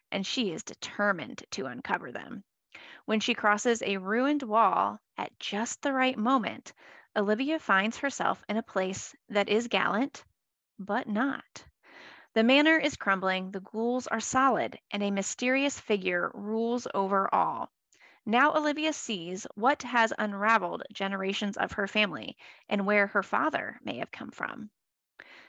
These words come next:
Olivia has always wanted to belong somewhere, but will she take her place as a Pryor,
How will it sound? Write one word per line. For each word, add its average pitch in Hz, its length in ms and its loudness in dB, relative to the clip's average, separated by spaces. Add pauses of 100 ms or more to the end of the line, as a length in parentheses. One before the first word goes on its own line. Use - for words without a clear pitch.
(140)
Olivia 320 320 4
has 262 160 4
always 254 280 2
wanted 240 360 0
to 262 160 -6
belong 202 520 4
somewhere, 101 640 -8 (120)
but 196 260 2
will 269 280 4
she 349 240 -2
take - 280 -4
her 226 120 0
place 262 440 -4
as 196 140 0
a 190 60 0
Pryor, 302 540 0